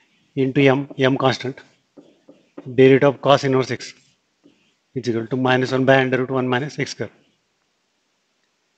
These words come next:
चेन रूलचा वापर करून डेरिव्हेटिव्ह काढले. हे साइनचं डेरिव्हेटिव्ह cos आहे, m cos inverse x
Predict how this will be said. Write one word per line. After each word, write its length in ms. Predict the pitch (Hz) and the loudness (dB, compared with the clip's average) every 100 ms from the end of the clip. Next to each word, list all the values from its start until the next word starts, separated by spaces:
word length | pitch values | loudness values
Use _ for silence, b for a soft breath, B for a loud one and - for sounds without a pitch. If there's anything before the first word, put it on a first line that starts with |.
| _ _ | _ _
चेन 200 | - 139 | 0 2
रूलचा 220 | 139 139 143 | 2 0 2
वापर 240 | 131 127 | 2 0
करून 240 | 139 147 | -2 -6
डेरिव्हेटिव्ह 720 | 165 _ _ _ 135 120 120 | -8 _ _ _ 2 2 0
काढले. 200 | 135 123 143 _ _ _ _ _ _ _ _ _ - | 0 0 -4 _ _ _ _ _ _ _ _ _ -6
हे 60 | 127 | -4
साइनचं 340 | 135 127 127 | -2 -2 0
डेरिव्हेटिव्ह 300 | 127 131 - | 2 2 0
cos 200 | 131 131 | -2 -2
आहे, 120 | 117 - _ _ _ _ _ _ _ _ _ _ _ _ _ _ _ _ | -6 -8 _ _ _ _ _ _ _ _ _ _ _ _ _ _ _ _
m 180 | 131 127 123 | -4 -2 2
cos 180 | 127 127 | 0 2
inverse 220 | 123 120 | 0 0
x 60 | 127 | -6